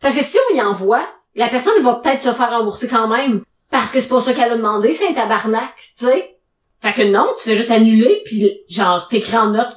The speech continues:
parce que tu peux écrire une note, c'est super facile. Annuler une commande puis écrire une note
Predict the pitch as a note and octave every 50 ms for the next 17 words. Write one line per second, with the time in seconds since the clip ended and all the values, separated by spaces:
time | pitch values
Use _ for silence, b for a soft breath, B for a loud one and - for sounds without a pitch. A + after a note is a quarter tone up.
0 | _ - G#3 F#3 - A3 G#3+ - - - - A#3+ C4 E4+ G4 - - G#3+ A3 G3+
1 | A3 G#3+ G#3+ A3+ A#3 A#3 - F#3+ D#3+ - - - - C4+ C4 C4 - D#4+ - -
2 | F#3 E3+ D3+ - _ _ _ _ - - G#3 B3 C#4 D#4 D4 F#4+ F4 D#4+ D4+ C4
3 | A#3 G#3+ G#3+ A#3 A#3+ G#3+ G#3 F#3+ F3+ - A3 A3 G#3+ G3+ F#3 F#3 F#3 G3 G3+ G#3+
4 | G#3+ - -